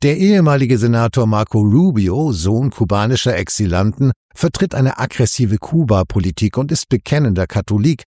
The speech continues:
nachdem er in jungen Jahren Mormone und zeitweise auch Baptist war. Er betreibt eine Anwaltskanzlei sowie das Beratungsunternehmen Rubio Consulting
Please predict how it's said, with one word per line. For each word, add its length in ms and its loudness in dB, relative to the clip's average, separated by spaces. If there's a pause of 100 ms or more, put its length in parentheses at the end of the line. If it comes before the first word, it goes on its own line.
(160)
nachdem 300 0
er 120 0
in 100 -2
jungen 280 2
Jahren 400 0
Mormone 520 0
und 160 -6
zeitweise 500 -2
auch 120 -6
Baptist 640 -4
war. 320 -14 (500)
Er 80 -2
betreibt 400 -2
eine 200 -2
Anwaltskanzlei 1000 -2
sowie 280 0
das 180 -2
Beratungsunternehmen 1200 0
Rubio 420 2
Consulting 760 -2